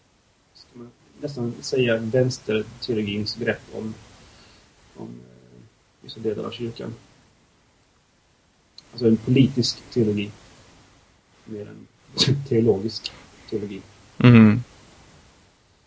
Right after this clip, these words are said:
Speaker 1: Ehm, och hur Seglora Smedja som en kompisklubb liksom har fått, eh, stå emot, oemotsagda. Och när de har blivit oemotsagda så har det varit, eh,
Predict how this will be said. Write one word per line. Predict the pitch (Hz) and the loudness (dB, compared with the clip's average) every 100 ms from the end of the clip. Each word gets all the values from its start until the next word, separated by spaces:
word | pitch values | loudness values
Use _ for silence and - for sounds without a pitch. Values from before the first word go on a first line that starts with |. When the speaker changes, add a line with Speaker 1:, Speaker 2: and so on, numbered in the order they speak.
| _ _ _ _ | _ _ _ _
Speaker 1:
Ehm, | 107 95 95 92 92 _ _ - - | -20 -20 -20 -20 -20 _ _ -20 -10
och | 110 - | -10 -2
hur | 110 107 | -2 0
Seglora | - 123 110 104 | 0 2 4 4
Smedja | - 113 110 | 6 4 4
som | 101 98 | 2 -2
en | 98 | -6
kompisklubb | 95 117 110 101 - 110 95 - - | -2 -2 0 0 0 0 -4 -10 -12
liksom | - 104 | -12 -8
har | 104 | -8
fått, | 101 - - - | -8 -10 -12 -12
eh, | 107 107 113 113 - | -10 -12 -14 -14 -6
stå | - 110 | -2 -2
emot, | 101 113 - | 0 -2 4
oemotsagda. | 135 123 110 107 - 95 101 104 - - | 6 10 8 6 0 -4 -6 -12 -12 -4
Och | 139 | 2
när | 131 | 4
de | 123 120 | 4 4
har | 143 | 4
blivit | 135 123 - | 4 0 0
oemotsagda | 131 120 113 110 104 113 | -2 0 0 -4 -8 -6
så | 113 | -2
har | 107 | 2
det | 107 | 2
varit, | 104 107 98 - - | 4 2 2 -6 -12
eh, | 110 | -8